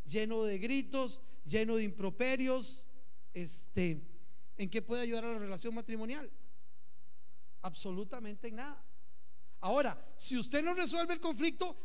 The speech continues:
también tiene un impacto. Queda ahí guardado, y queda guardado, y queda guardado, y queda guardado. Nunca se me olvida una pareja que vino de Naranjo a la casa. Llegaron para una consejería.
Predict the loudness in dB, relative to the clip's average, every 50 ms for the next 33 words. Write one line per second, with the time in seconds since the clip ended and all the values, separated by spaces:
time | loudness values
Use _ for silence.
0 | -2 0 0 0 2 2 2 2 2 2 2 2 2 4 4 2 2 2 0 0
1 | 0 0 0 -2 -2 -2 -2 -2 -2 -2 -2 -2 0 0 2 2 2 2 2 2
2 | 2 2 2 2 2 0 -2 -2 -2 -2 0 0 0 0 2 2 2 2 2 2
3 | 0 0 0 0 0 -2 -2 -2 -2 -2 -2 0 0 0 2 2 2 2 2 0
4 | 0 0 0 0 0 0 0 0 0 0 0 0 -2 -2 -2 -2 -2 -2 0 0
5 | 0 0 0 0 0 0 0 0 0 0 0 0 0 0 0 0 0 -2 -2 -2
6 | -2 -2 -2 0 0 -2 -2 -2 -2 -2 -2 -2 -2 -2 -2 -2 -2 -2 -2 -2
7 | -2 -2 -2 -2 -2 -2 -2 -2 -2 -2 -2 -2 -2 -2 -2 -2 -2 -2 -2 -2
8 | 0 0 0 -2 -2 -2 -2 -2 -2 0 0 0 0 2 2 2 2 2 2 2
9 | 0 0 0 0 2 2 0 0 0 0 0 0 0 0 0 0 0 0 0 0
10 | -2 -2 -2 -2 -2 0 0 0 0 0 -2 -2 -2 -2 -2 -2 -2 -2 -2 -2
11 | -2 -2 -2 -2 -2 -2 -2 -2 -2 -2 -2 -2 -2 -2 -2 -2 -2 -2 -2 -2
12 | -2 -2 -2 -2 -2 -2 -2 -2 -2 -2 -2 -2 -2 -2 -2 0 0 2 2 2
13 | 2 2 2 2 2 2 2 2 2 0 0 0 0 0 0 0 0 0 2 2
14 | 2 2 0 0